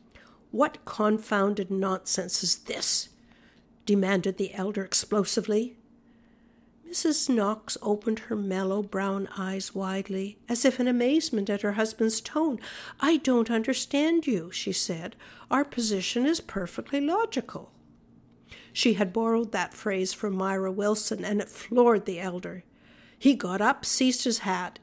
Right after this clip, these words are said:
and strode from the room. That night,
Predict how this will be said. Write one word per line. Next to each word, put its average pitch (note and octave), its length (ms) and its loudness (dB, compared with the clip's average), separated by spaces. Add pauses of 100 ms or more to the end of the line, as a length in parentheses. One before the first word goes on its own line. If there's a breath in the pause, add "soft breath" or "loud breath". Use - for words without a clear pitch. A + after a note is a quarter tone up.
(120)
and G3 140 2
strode G#3 420 2
from G3+ 180 -4
the F#3+ 100 0
room. F#3 320 0 (1500 loud breath)
That C#4+ 240 0
night, G3+ 400 0